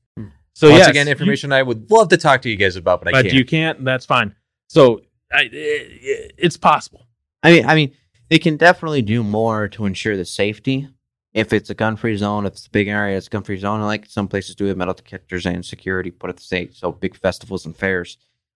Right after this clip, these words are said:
Speaker 1: they'll have that. Um, but that's just an opinion that I have. Is I believe that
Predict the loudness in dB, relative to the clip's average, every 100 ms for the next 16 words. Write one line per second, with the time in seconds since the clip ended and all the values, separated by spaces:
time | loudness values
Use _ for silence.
0 | _ -4 -2 -4 -6 -8 -8 -14 _ _
1 | -6 -4 -4 -8 _ _ _ 6 6 6
2 | -2 0 -4 -4 -4 -2 -2 -2 -4 -2
3 | -2 -6 -6 -8 -14 _ 0 6 6 6
4 | 2 -2 -2 -2 -6 -10 -20 -4 0 0
5 | -2 -8 -6 -6 -4 -4 -6